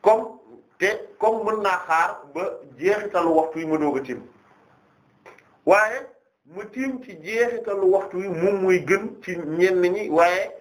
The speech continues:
lu ëpp ci borom xam-xam yi ci ñii ma leen wax ñoom dañ ne ngi tiim ci waxtu wu njëkk wi moo gën. Voilà.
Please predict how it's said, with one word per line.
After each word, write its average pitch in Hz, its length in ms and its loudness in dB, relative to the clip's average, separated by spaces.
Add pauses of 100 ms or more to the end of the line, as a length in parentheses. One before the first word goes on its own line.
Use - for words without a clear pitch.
(400)
lu 170 240 -4
ëpp 226 300 0
ci 220 80 -8
borom 190 260 4
xam-xam 175 300 -2
yi 160 100 -6
ci 170 120 -10
ñii 208 260 2
ma 226 160 2
leen 196 140 2
wax 190 200 2
ñoom 160 280 -4
dañ 156 160 0
ne 160 80 -4
ngi 147 300 -2
tiim 175 380 -6
ci 147 100 -12
waxtu 147 420 -6
wu 139 120 -6
njëkk 151 260 -6
wi 147 100 -8
moo 131 240 -4
gën. 123 160 -6 (3000)
Voilà. 127 300 0